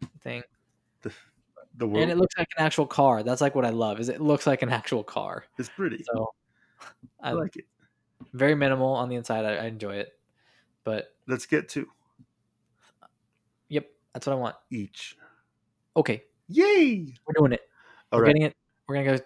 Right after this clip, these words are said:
Speaker 1: buy it together at the same time.
Speaker 2: <gasps> Man, they're
Speaker 1: Yes.
Speaker 2: gonna make so much money off of us.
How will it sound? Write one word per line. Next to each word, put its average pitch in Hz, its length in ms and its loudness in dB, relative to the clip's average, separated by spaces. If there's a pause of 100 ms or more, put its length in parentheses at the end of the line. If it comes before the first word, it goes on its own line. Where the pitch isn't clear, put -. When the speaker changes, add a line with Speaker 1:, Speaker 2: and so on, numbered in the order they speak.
Speaker 1:
buy 131 120 2
it 127 80 -2
together 120 460 -4
at 127 80 -12
the - 60 -14
same 139 160 -4
time. - 140 -8 (180)
Speaker 2:
<gasps> 175 200 -4 (520)
Man, 113 200 0
they're 120 100 0
Speaker 1:
Yes. 127 120 0
Speaker 2:
gonna 123 120 -4
make 113 120 0
so 117 260 -2
much 113 200 -4
money 110 220 -2
off 113 140 -4
of 120 140 -10
us. 131 280 -12